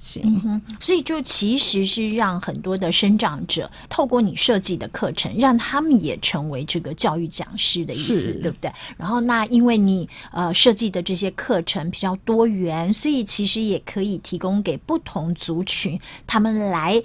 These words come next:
Speaker 2: 使用这些教育讲师，增加他们不同的职能。诶，我觉得这样子，这一路听起来好有一个良善的一个循环在里头哦。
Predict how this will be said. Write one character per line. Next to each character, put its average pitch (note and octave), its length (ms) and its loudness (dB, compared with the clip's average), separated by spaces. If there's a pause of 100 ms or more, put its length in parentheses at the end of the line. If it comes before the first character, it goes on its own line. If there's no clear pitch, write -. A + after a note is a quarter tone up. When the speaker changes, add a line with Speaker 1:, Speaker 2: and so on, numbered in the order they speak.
(140)
Speaker 2:
使 - 300 2
用 G3 260 2
这 G3+ 120 0
些 F#3+ 220 4
教 F3+ 220 2
育 G3 80 0
讲 - 260 -4
师， F3+ 320 2
增 G#3 260 4
加 F#3 220 2
他 - 160 -6
们 F3+ 100 -2
不 G3 140 -6
同 E3 220 -8
的 C#3+ 80 -10
职 E3+ 320 -4
能。 B2+ 160 -6 (240)
诶， F#4+ 120 0
我 F4 80 4
觉 A#3 180 2
得 C4+ 60 4
这 F4 140 0
样 D4 140 2
子， G#3 180 0 (160)
这 - 220 -2
一 A#3+ 80 6
路 D4 160 2
听 C4+ 240 2
起 A#3 140 2
来 D#3 220 0 (540)
好 A#3 600 6
有 B3 400 4
一 F#3+ 100 2
个 A#3 120 4
良 G3+ 320 2
善 C4+ 280 4
的 F#3 80 2
一 E3+ 60 -4
个 G3 140 -2
循 F#3+ 400 0
环 F3+ 280 0
在 G3 220 0
里 C#3 240 -6
头 - 240 -8
哦。 D#3+ 160 -8